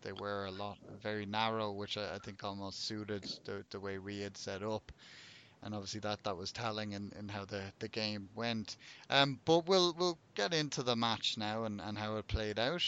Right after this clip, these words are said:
Uh, the first half started as it meant to go on, a cagey affair. Chelsea appeared to be setting up with the intention of maintaining their shape and trying to frustrate the visitors.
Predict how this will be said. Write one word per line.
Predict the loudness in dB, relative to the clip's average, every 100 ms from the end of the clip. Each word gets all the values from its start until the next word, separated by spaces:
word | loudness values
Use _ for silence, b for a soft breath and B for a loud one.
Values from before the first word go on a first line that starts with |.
| 4
Uh, | 6 6 6
the | 0
first | 4 2 4
half | 4 4
started | 2 4 4 4 2 0
as | -2 -2
it | 0
meant | 0 0
to | -2
go | 0 2
on, | 2 0 -2 -6 -10
a | -8
cagey | -4 -2 -2 0 -2
affair. | -2 -2 0 -2 B B B B 2
Chelsea | 8 8 6 2
appeared | 0 2 2 2
to | -2
be | -6
setting | 0 2 4 4
up | 2 0
with | -4 -4
the | -2
intention | -4 -2 -4 -2 -4 -2 -2
of | -4
maintaining | -4 -2 -4 -4 -4 -2 -2
their | -2
shape | -2 0 -2 -2 -10 -10
and | -8
trying | -2 -2 -2 -6
to | -8
frustrate | -4 -2 0 -2 -2
the | -8
visitors. | -4 -2 -2 0 0 0